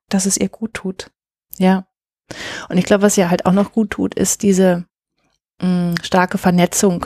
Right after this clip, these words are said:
Speaker 1: Ja.
Speaker 2: die sie hat, ähm, über ihren Blog.
Speaker 1: Mhm.
Speaker 2: Ist sie halt, ähm, mit allen möglichen anderen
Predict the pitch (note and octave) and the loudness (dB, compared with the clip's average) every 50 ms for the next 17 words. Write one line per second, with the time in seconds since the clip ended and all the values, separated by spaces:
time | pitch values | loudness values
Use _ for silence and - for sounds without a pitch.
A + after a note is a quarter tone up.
0 | - - G3+ F#3+ - _ _ _ _ - F#3 F#3 F3+ F3 F3 F3+ F3 E3+ E3+ E3+ | -6 -4 -4 -4 -4 _ _ _ _ 0 2 2 4 4 4 4 4 4 4 2
1 | E3+ - _ _ _ _ - - - - - - - - F3 F3 - - - - | 0 -2 _ _ _ _ -16 -16 -14 -8 -6 -4 -2 0 -2 -2 -2 -4 -8 -10
2 | - _ _ _ _ _ _ _ _ - F3+ F3+ E3+ E3 E3 E3 E3 E3+ E3+ _ | -10 _ _ _ _ _ _ _ _ -2 0 0 0 -2 -6 -8 -10 -12 -16 _
3 | _ _ _ _ - - - - - - _ _ _ _ _ _ _ _ - G3 | _ _ _ _ -20 -20 -20 -20 -20 -20 _ _ _ _ _ _ _ _ -2 0
4 | F3+ F#3 - - F3+ E3+ E3 E3 F3+ F#3+ A3+ A#3+ - - - - A3+ G#3 G3+ G3+ | 2 2 2 2 0 0 2 0 0 0 0 -2 -6 -14 0 0 0 2 2 -2
5 | A3+ - _ _ _ _ _ _ _ _ _ _ _ _ _ _ - G3 - - | -6 -8 _ _ _ _ _ _ _ _ _ _ _ _ _ _ -2 0 0 2
6 | G3 F3+ E3 F3 E3+ F3 E3+ E3+ - - - F#3 F3 E3+ E3+ - - - F#3+ F#3 | 0 0 2 2 2 2 2 0 -2 -4 -2 0 0 0 -2 -4 -4 -6 -6 -6
7 | - - - F3 F3 F3 F3+ F3+ F3+ - F3 F3 - F3 - F3 G3 G#3+ G#3+ G#3+ | -6 -10 -8 -8 -6 -4 -4 -4 -4 -4 -6 -6 -6 -6 -2 2 2 2 2 2
8 | G#3 G#3 G#3 G3 | 2 0 0 -2